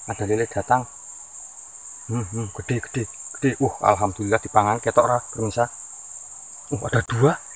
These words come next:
Uh, uh, ada dua. Uh, ada dua. Wah, alah. Alah, alah. Alah, alhamdulillah kena satu.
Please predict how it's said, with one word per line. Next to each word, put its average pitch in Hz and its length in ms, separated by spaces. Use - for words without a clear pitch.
Uh, - 160
uh, 175 160
ada 151 240
dua. 160 180
Uh, - 80
ada 180 160
dua. 175 260
Wah, 190 160
alah. 185 180
Alah, 190 180
alah. 185 200
Alah, 175 180
alhamdulillah 131 480
kena 143 160
satu. 143 240